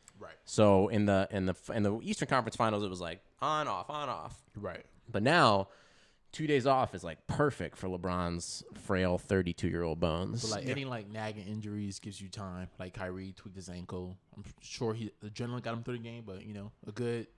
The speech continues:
Speaker 1: three days of ice is great for him. I know Zaza is a little hurt right now. Uh, you know, Draymond, great for him to go to med-, meditation. You know what I'm saying? Just little things like that
Speaker 3: <laughs>
Speaker 1: can make, no, <laughs> seriously, like, big difference.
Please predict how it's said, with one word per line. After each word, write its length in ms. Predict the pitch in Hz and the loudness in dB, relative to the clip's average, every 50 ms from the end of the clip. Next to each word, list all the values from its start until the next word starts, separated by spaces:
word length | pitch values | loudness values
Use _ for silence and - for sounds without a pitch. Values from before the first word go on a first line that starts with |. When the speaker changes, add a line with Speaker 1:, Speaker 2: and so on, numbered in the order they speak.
| _ - | _ -6
Speaker 1:
three 160 | 120 117 110 | -4 -2 -2
days 240 | 110 110 110 - - | -2 -2 -4 -4 -6
of 80 | - | -6
ice 320 | - 101 101 104 104 - 101 | -4 -4 -4 -4 -6 -6 -8
is 80 | 98 | -8
great 220 | 92 101 98 98 - | -6 -4 -4 -4 -6
for 120 | - 98 | -6 -8
him. 380 | 98 110 113 113 110 110 107 107 - _ _ _ _ _ _ _ - | -6 -4 -4 -4 -4 -6 -8 -10 -14 _ _ _ _ _ _ _ -12
I 100 | - 110 | -10 -8
know 140 | 107 98 92 | -6 -6 -6
Zaza 360 | 90 101 104 104 107 101 104 101 101 | -4 -4 -4 -2 -2 -2 -2 -2 -2
is 80 | 98 98 | -2 -2
a 40 | 98 | -2
little 180 | 101 98 98 | -2 -2 -2
hurt 240 | 95 110 107 101 92 | -2 -2 -2 -4 -2
right 240 | 101 104 101 95 98 | -4 -4 -4 -4 -6
now. 400 | 101 101 101 101 101 101 98 92 - _ _ _ _ _ _ _ _ _ _ _ _ _ _ - | -6 -6 -4 -4 -4 -4 -4 -6 -8 _ _ _ _ _ _ _ _ _ _ _ _ _ _ -10
Uh, 280 | 90 90 87 87 85 85 90 | -10 -8 -8 -8 -8 -8 -8
you 80 | 98 | -6
know, 140 | 101 98 95 | -6 -6 -6
Draymond, 520 | 92 - 98 98 98 101 98 98 98 101 98 - - 95 92 | -4 -4 -4 -4 -4 -4 -4 -4 -6 -6 -8 -12 -14 -16 -12
great 200 | - 101 92 - | -12 -12 -12 -10
for 80 | - | -8
him 140 | 95 98 95 98 | -8 -6 -4 -4
to 40 | |
go 120 | 95 92 90 | -4 -4 -6
to 80 | 90 | -6
med-, 240 | 90 92 90 90 87 - - | -8 -10 -10 -12 -12 -14 -12
meditation. 760 | 101 101 92 92 - - 113 98 95 - - 95 95 95 95 - - - _ | -10 -8 -8 -8 -8 -8 -8 -8 -8 -8 -8 -8 -8 -8 -8 -10 -14 -20 _
You 80 | - 101 | -16 -14
know 60 | 95 | -14
what 20 | |
I'm 60 | 92 | -14
saying? 200 | - 110 101 101 | -12 -10 -10 -8
Just 180 | 101 123 120 - | -6 -6 -6 -2
little 300 | 120 127 131 131 131 123 | 0 0 2 2 0 0
things 340 | 117 - - 120 120 120 113 107 | -2 -4 -6 -6 -4 -4 -6 -6
like 140 | 104 101 | -6 -6
that 280 | - 113 107 104 95 - | -4 -4 -4 -4 -4 -6
Speaker 3:
<laughs> 200 | 156 151 - - | -8 -10 -10 -10
Speaker 1:
can 120 | - 131 | -8 -6
make, 140 | 120 117 123 | -6 -6 -6
no, 200 | 143 165 165 147 120 | -4 -4 -4 -4 -4
<laughs> 0 | |
seriously, 420 | - - - - - - - 220 | -4 -6 -6 -8 -12 -14 -14 -14
like, 80 | - 107 | -8 -4
big 320 | - - - - 151 135 | -4 -4 -4 -6 -10 -6
difference. 220 | 104 113 107 - | -4 -4 -4 -4